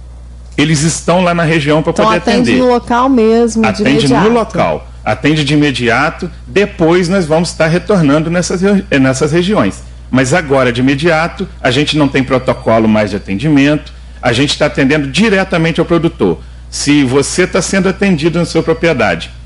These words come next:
Speaker 1: e o produtor vizinho tá precisando do, da máquina, é só chegar na, na, na nossa encarregada ou no operador que ele vai fazer esse atendimento.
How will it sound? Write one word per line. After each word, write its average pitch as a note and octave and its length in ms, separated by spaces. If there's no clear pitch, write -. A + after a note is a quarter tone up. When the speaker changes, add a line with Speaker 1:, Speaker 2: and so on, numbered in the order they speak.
Speaker 1:
e G3 240
o E3+ 60
produtor E3 580
vizinho D3 600
tá B2 160
precisando A#2+ 680
do, A2+ 220
da A#2 140
máquina, C#3+ 520
é B2 100
só A#2+ 320
chegar D3+ 460
na, E3+ 120
na, C#3 420
na B2+ 140
nossa B2+ 260
encarregada A#2+ 720
ou D3 140
no E3+ 100
operador C3 580
que D#3 100
ele D#3 160
vai D3 160
fazer D#3+ 280
esse - 140
atendimento. E3+ 580